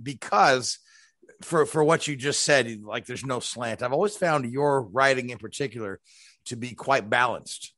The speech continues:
Uh, you know, w-, when you compare it to a guy like, uh, Robin Miller, who I love to death, uh, puts a lot of his own personality in there, or a guy like Marshall Pruett, who I also love to death,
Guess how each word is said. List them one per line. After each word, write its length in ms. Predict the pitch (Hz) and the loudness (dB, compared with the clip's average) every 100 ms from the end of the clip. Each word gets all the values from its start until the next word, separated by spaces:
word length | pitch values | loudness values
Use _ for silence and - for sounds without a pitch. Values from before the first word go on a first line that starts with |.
| _ _ _ _ - _ | _ _ _ _ -20 _
Uh, 120 | 95 | -10
you 140 | 95 113 | -8 -4
know, 240 | 113 107 | -4 -4
w-, 240 | 98 107 110 | -8 -14 -6
when 220 | 131 139 | -2 -2
you 80 | 117 | -4
compare 400 | - - 139 131 | -10 -2 2 2
it 80 | 131 | 0
to 200 | 135 120 | -6 -4
a 40 | |
guy 260 | 113 120 120 | 0 2 2
like, 400 | 113 110 107 120 | 0 -2 -4 -4
uh, 140 | 110 | -2
Robin 320 | 120 123 117 | 2 0 0
Miller, 260 | 127 123 117 | 0 0 0
who 120 | 127 | 0
I 100 | 113 | -2
love 260 | 113 120 104 | 0 0 -2
to 60 | |
death, 400 | 104 120 120 - _ - - _ _ | -6 0 0 -2 _ -20 -20 _ _
uh, 160 | 104 107 | -10 -8
puts 200 | 120 117 | -8 -2
a 60 | |
lot 220 | 120 131 | 2 4
of 60 | 127 | 4
his 120 | 113 | 0
own 180 | 127 131 | -2 -2
personality 640 | - 117 - 113 107 104 104 | -2 -4 -4 -6 -4 -6 -8
in 100 | 104 | -8
there, 200 | 107 101 | -8 -6
or 120 | 104 | -6
a 60 | |
guy 220 | 104 113 113 | -2 0 2
like 360 | 110 110 - _ _ _ _ - | 0 -2 -4 _ _ _ _ -4
Marshall 340 | 110 123 117 | 0 0 -4
Pruett, 320 | 107 143 131 107 | -6 -4 -2 -2
who 120 | 117 | 0
I 160 | 120 | 2
also 320 | 123 131 - 120 | 4 2 0 -2
love 220 | 117 107 | -2 -4
to 80 | 101 | -6
death, 260 | 113 113 | -4 -4